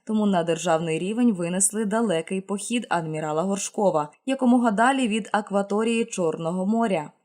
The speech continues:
Церемонію відправки фрегата очолив особисто президент Російської Федерації Володимир Путін, щоб відвернути суспільство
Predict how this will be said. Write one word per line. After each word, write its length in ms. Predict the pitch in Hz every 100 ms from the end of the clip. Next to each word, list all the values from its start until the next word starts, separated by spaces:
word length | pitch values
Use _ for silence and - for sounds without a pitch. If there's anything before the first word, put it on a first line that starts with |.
| _
Церемонію 520 | - 277 233 175 160 151
відправки 540 | 160 220 247 285 262
фрегата 460 | - 196 208 262 220
очолив 440 | 202 233 254 233
особисто 680 | - 208 294 233 196 214 277
президент 520 | 196 165 160 170 180
Російської 540 | 160 147 - 151 - 156
Федерації 520 | 156 175 202 220 214
Володимир 520 | 185 185 190 208 202
Путін, 420 | 220 247 247 226
щоб 280 | 202 214 190
відвернути 720 | 190 190 180 175 196 208 196
суспільство 880 | 196 190 - 220 233 233 - 196